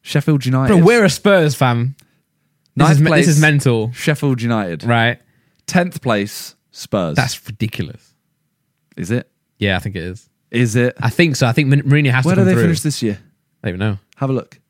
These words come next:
Speaker 1: while
Speaker 2: Can't
Speaker 1: I
Speaker 2: be,
Speaker 1: carry
Speaker 2: I
Speaker 1: on.
Speaker 2: can't be asked. Tell me.
Speaker 1: I don't know.
Speaker 2: <laughs> Okay.
Speaker 1: <laughs> Let me look.
Speaker 2: Okay, okay.
Speaker 1: Uh,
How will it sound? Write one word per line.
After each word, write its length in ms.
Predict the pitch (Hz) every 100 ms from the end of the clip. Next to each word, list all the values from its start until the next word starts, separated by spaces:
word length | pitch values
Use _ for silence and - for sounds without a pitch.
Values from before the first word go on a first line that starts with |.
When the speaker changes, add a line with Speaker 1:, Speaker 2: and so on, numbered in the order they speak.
| _ -
Speaker 1:
while 140 | 113
Speaker 2:
Can't 100 | 117
Speaker 1:
I 40 | 113
Speaker 2:
be, 40 |
Speaker 1:
carry 180 | 123 107
Speaker 2:
I 20 |
Speaker 1:
on. 40 | 92
Speaker 2:
can't 80 | 104
be 60 |
asked. 300 | 120 95 - _ _
Tell 140 | 139
me. 180 | 104 92 - _ _ -
Speaker 1:
I 60 | 113
don't 100 | 107
know. 160 | 104 -
Speaker 2:
<laughs> 180 | 139 254
Okay. 240 | 180 170
Speaker 1:
<laughs> 1120 | 202 185 175 156 156 147 135 123 - 120 -
Let 120 | 135
me 60 | 147
look. 220 | 135 104 - - -
Speaker 2:
Okay, 340 | - 131 110 104
okay. 200 | 113 101
Speaker 1:
Uh, 400 | 107 107 107